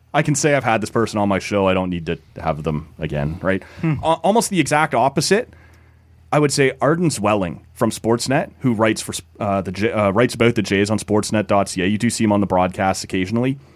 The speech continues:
Speaker 1: That guy has been on a bunch of times,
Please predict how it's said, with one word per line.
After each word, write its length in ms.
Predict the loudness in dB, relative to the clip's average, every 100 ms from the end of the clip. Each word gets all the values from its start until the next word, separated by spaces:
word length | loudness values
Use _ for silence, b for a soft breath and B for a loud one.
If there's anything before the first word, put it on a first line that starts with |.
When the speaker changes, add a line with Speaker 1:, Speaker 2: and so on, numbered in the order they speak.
| b b b b _ _ _ _ -4
Speaker 1:
That 220 | 0 0
guy 320 | 2 2 2
has 140 | 0 0
been 160 | 2
on 180 | 4 4
a 40 | 2
bunch 340 | 2 0 0
of 60 | 0
times, 420 | 2 2 2 -2